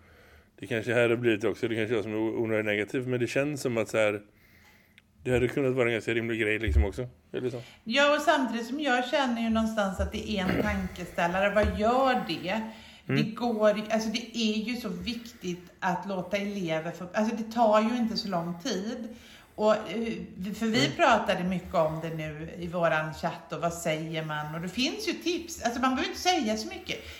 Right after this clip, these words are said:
Speaker 2: Jag kan ingenting om sånt här, alltså, rent formellt. Jag har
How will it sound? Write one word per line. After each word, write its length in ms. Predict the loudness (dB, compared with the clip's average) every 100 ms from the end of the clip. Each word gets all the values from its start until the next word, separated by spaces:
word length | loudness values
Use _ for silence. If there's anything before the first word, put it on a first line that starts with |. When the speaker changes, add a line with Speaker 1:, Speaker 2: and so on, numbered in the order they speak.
| -2
Speaker 2:
Jag 360 | 4 6 4
kan 340 | 2 2 2 -2 -4
ingenting 1200 | -2 0 0 0 -2 -2 -4 -6 -8 -10 -12 -18 -20 -20 -6
om 540 | 6 6 6 2 -2 -4 -8
sånt 220 | -8 -4 0
här, 260 | 2 2 -2 -4
alltså, 200 | 0 2
rent 320 | 2 0 -2
formellt. 600 | 0 2 4 4 4 2 -2
Jag 120 |
har 80 | 2